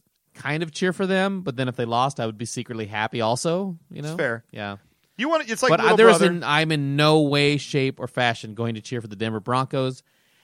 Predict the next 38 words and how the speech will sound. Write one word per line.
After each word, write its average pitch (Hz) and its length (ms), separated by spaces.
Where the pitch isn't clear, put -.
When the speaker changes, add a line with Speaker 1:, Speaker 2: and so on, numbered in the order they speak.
Speaker 1:
And, 190 300
I 180 80
mean, 175 160
if 156 80
I'm 160 120
using 180 360
just 160 240
my 143 100
brain, 139 580
Speaker 2:
Yeah. 147 200
Speaker 1:
uh, 120 460
you 131 120
know, 120 140
I 117 80
think 131 280
that 107 140
Denver's 127 360
offense 123 400
is 127 80
gonna 123 100
be 117 80
tough 120 220
to - 80
stop, - 400
but 180 180
Seattle 143 360
has 151 180
the 151 80
best 175 240
defense. - 640
And 180 500
defense 180 520
wins 160 340
championships. 131 800
Speaker 2:
That 185 160
is - 120
true. 180 300
Like, 123 300